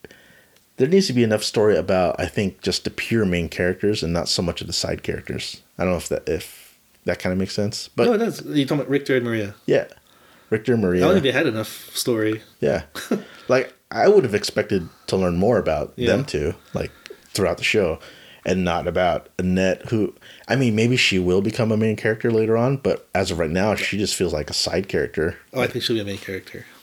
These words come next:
Speaker 1: She's g-, she's gonna be a main
Speaker 2: <laughs> I
Speaker 1: character?
Speaker 2: think so.
Speaker 1: Okay. Next season?
Speaker 2: I think those three, uh, I mean, yeah, I think those three and Alucard, I think
Speaker 1: Mm-hmm.
Speaker 2: that's kind of the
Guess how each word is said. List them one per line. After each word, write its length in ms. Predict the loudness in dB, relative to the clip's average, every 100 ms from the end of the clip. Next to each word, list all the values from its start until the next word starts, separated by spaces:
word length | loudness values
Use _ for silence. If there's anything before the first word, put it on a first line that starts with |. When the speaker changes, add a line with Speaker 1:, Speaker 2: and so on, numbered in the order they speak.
| -10
Speaker 1:
She's 220 | -2 -2 -2
g-, 100 | -6
she's 140 | -8 -4
gonna 140 | 0
be 80 | 0
a 20 |
main 140 | 0 0
Speaker 2:
<laughs> 0 |
I 20 |
Speaker 1:
character? 200 | -2 -2
Speaker 2:
think 120 | -6
so. 240 | -8 -14 -16 -8
Speaker 1:
Okay. 380 | -8 -6 -8 -10 -14 _ _ _ -8 -6
Next 180 | -4 -2
season? 320 | 0 -2 -2
Speaker 2:
I 60 | -2
think 220 | 0 2
those 240 | 2 0 0
three, 560 | 2 4 4 2 -2 -10 _ _ _ -16
uh, 280 | -14 -10 -4
I 40 |
mean, 420 | 0 0 0 -8 -18 -20 _ _ _ _ -20 _ _ _ _
yeah, 220 | -2 0 2
I 60 |
think 200 | 0 0
those 240 | 2 0 0
three 280 | 0 2 2
and 100 | 0
Alucard, 640 | -2 -2 -2 -4 -4 -10 -16
I 100 | -18
think 180 | -12 -8
Speaker 1:
Mm-hmm. 280 | -8 -8 -10
Speaker 2:
that's 200 | -12 -12
kind 180 | -10 -8
of 160 | -8
the 140 | -10